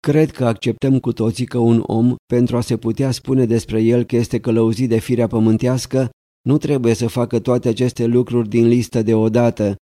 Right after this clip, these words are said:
ci este suficient să fie robit de unul sau altul. Problema este că lista se termină cu „și alte lucruri asemănătoare cu acestea”,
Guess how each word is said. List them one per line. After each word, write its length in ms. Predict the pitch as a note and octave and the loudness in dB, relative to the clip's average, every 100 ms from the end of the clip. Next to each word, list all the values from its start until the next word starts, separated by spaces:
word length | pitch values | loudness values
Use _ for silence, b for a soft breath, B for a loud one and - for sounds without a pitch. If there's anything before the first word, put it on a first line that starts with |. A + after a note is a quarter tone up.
| _ | _
ci 40 | - | -2
este 260 | D3+ - | -2 0
suficient 580 | C#3 C3+ A#2 A2+ B2+ B2+ | -4 -2 -4 -2 2 2
să 100 | B2+ | 0
fie 240 | A#2 B2 A#2+ | -2 0 2
robit 340 | A2 G#2 A#2+ - | 2 2 0 0
de 100 | A2+ | 0
unul 300 | A2+ A#2+ A2+ | 2 4 2
sau 220 | G#2 A2 | 0 0
altul. 460 | A2+ A2 A2 G#2 G#2+ - _ _ _ _ _ _ _ _ | 0 -2 -2 -2 -4 -12 _ _ _ _ _ _ _ _
Problema 540 | - B2 A2 C#3+ D3+ | -2 0 2 2 4
este 220 | C#3+ C3+ C3 | 2 0 -2
că 140 | B2+ | 0
lista 380 | A#2 C#3 B2+ B2+ | 2 0 0 -4
se 140 | A#2 | -4
termină 540 | A2 C3+ C3 C3+ C3 B2 | -4 -2 0 2 2 0
cu 360 | - B2+ A#2+ - _ - | 0 2 0 -2 _ -12
„și 200 | - B2 | -2 0
alte 360 | A#2+ C#3+ C3+ B2+ | 2 0 0 2
lucruri 360 | C3 C3+ C3 | 2 2 -2
asemănătoare 760 | - A2+ A#2+ A#2 A2+ G#2+ B2 B2 | -2 -2 0 2 2 0 0 0
cu 120 | - | 0
acestea”, 600 | A#2 C3 B2 - A2 G2 | -2 0 -2 0 -2 -2